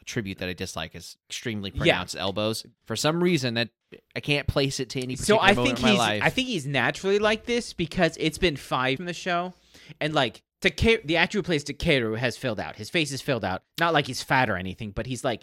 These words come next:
Speaker 1: You can tell
Speaker 2: he
Speaker 1: he's older.
Speaker 2: Yeah, he looks older, and he looks like, just like he got older. You know,
Speaker 1: Mm-hmm.
Speaker 2: it's like, you, th-, there's a distinct difference between eighteen and twenty-five.
Speaker 1: Yes.
Speaker 2: You know?
Speaker 1: Yes, for most people.
Speaker 2: Uh, yeah.
Speaker 1: I, I would say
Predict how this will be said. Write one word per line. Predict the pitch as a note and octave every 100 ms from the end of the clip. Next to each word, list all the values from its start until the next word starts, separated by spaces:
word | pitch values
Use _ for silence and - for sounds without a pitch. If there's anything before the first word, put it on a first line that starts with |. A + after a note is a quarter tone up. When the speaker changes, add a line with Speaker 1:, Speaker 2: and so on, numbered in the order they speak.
| -
Speaker 1:
You | A2+
can | G2
tell | G2+
Speaker 2:
he |
Speaker 1:
he's | F2+
older. | F2+ F2+ F#2+ G2+ -
Speaker 2:
Yeah, | C#3 F#2
he | C#3+
looks | D#3+ F3 -
older, | E3+ D#3 D3+
and | C3
he | C#3+
looks | C3+ - -
like, | A2 - - _ -
just | B2+ -
like | A#2+ -
he | A#2 G2+ _ C#3+
got | C3 G#2+ A#2+
older. | A#2 D#2 - -
You | B2+
know, | C3+
Speaker 1:
Mm-hmm. | A2
Speaker 2:
it's | -
like, | G#2+ - -
you, | C#3+
th-, | C#3+ C#3+ D3+
there's | E3+ D#3+
a | C#3+
distinct | C3+ - D#3 A#2+
difference | C#3+ C3 B2
between | - A#2 B2+ A2 -
eighteen | B2 A#2+ - A#2 G#2 G2+
and | F#2+
twenty-five. | - G#2+ G2 D3+ B2+ D#2+ - -
Speaker 1:
Yes. | G#2 -
Speaker 2:
You | D3+ E3+
know? | C#3+ B2 C3 -
Speaker 1:
Yes, | F2+ - -
for | A2
most | A2+ A2+ -
people. | G2 - D#2 B2+
Speaker 2:
Uh, |
yeah. | F3 C#3
Speaker 1:
I, | F#2+
I |
would | A2 -
say | G2+ F#2+